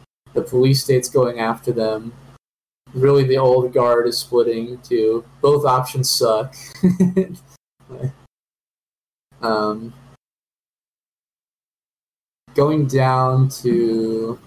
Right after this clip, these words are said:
the, the interview piece, um,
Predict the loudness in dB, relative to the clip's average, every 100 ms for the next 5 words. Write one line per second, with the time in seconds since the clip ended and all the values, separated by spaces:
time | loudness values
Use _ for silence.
0 | -20 -20 _ _ _ _ _ _ _ _
1 | _ _ _ _ _ _ _ -4 0 2
2 | 0 -2 0 0 0 -2 -4 -2 -2 -2
3 | -4 -4 -6 -10 _ _ _ _ _ _
4 | _ _ _ -10 -4 -2 -2 -4